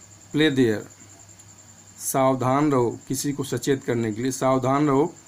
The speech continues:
"बी careful"। "दूर हो जाओ", "गो away"। "शीघ्र जाओ", यानी जल्दी जाओ, "गो एट once"। "बाहर निकल जाओ", "Get out"।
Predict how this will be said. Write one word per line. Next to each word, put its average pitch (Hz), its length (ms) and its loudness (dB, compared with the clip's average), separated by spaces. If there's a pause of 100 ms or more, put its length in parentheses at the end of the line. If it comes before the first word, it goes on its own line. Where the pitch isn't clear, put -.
(360)
"बी 131 240 0
careful"। 110 540 -2 (1120)
"दूर 147 420 4
हो 131 120 4
जाओ", 101 260 -4 (500)
"गो 131 400 2
away"। 104 200 -4 (1500)
"शीघ्र 160 520 2
जाओ", 113 360 -2 (420)
यानी 123 220 0
जल्दी 139 380 4
जाओ, 107 280 0 (680)
"गो 143 400 2
एट 135 140 0
once"। 107 380 -4 (1900)
"बाहर 143 460 2
निकल 139 340 2
जाओ", 107 280 -4 (840)
"Get 143 340 -2
out"। 110 360 -4